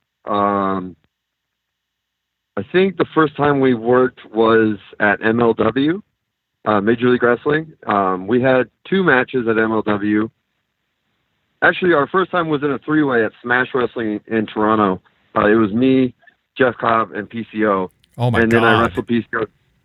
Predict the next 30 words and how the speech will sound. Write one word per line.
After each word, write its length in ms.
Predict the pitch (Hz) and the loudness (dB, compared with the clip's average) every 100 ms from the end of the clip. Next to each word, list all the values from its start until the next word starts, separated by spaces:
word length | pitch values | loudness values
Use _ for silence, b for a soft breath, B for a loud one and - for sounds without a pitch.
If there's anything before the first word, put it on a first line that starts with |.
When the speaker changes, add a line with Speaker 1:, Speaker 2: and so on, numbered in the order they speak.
| - | -2
Speaker 1:
two 140 | 180 170 | 2 4
more 200 | 180 156 | 2 2
times 440 | 131 123 117 110 - - | 2 2 2 -2 -10 -4
in 180 | 113 107 | 0 2
M 120 | 117 | 2
L 120 | 113 | 2
W, 360 | 110 113 107 110 | 2 2 2 2
and 80 | 107 | 2
then 80 | 110 | 2
I 60 | |
wrestled 320 | 107 107 104 | 0 -2 -4
him 100 | 107 | -6
at 140 | 98 82 | -4 0
Bola. 360 | 107 98 85 82 | 2 2 0 0
So 240 | 104 95 92 b _ _ - | 0 0 -2 b _ _ 0
we 180 | 143 160 | 2 4
actually 260 | 185 139 | 2 2
had 200 | 131 127 | 2 0
kind 160 | 139 131 | -2 -2
of 100 | 113 | -2
an 100 | 110 | -2
ongoing 520 | 117 120 117 117 107 | -2 0 0 -2 -2
thing 440 | - 120 113 107 - | -2 -2 -4 -8 -4
for 80 | 113 | 0
a 60 | |
while, 280 | 101 101 104 | 2 4 2
and 120 | 101 | 0
then 200 | 101 101 - _ - | -4 -6 -14 _ -2
we 180 | 113 | 0
became 380 | 101 107 107 98 | 2 0 0 0